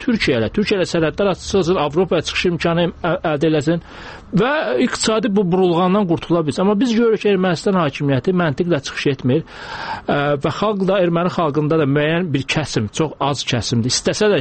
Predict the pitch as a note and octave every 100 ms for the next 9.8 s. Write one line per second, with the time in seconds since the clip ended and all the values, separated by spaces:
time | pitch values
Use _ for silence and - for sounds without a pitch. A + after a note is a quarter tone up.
0 | - C#3+ A#2 - - - D#3 E3 C#3 -
1 | D#3+ D3 C#3+ C3+ C3 B2+ G3 G#3+ F3 F3
2 | E3+ C#3 B2 C#3+ - F#3 - D#3+ C3+ D#3+
3 | - - C#3 - B2+ C3+ - C#3+ C3 -
4 | D3 E3 - - - C#3 - - - C#3+
5 | D3 - C#3 C3+ C3 - C3+ C#3+ C3+ C3+
6 | B2 A#2 A2 B2+ D3 A#2 A#2+ A#2+ B2 A#2
7 | B2 F3+ - - - - A#3 A3+ F#3+ G#3
8 | G3 F3+ F3 D3+ G3 F3+ D#3 D3+ C3 -
9 | D#3 D#3 C3+ C3+ F3 C#3+ C#3+